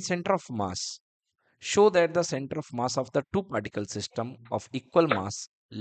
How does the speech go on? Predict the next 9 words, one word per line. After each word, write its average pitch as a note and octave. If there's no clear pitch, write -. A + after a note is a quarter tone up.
lies D#3
in A#2
the B2
center G#2
of F#2
the A2+
line G2
joining F#2
them। F2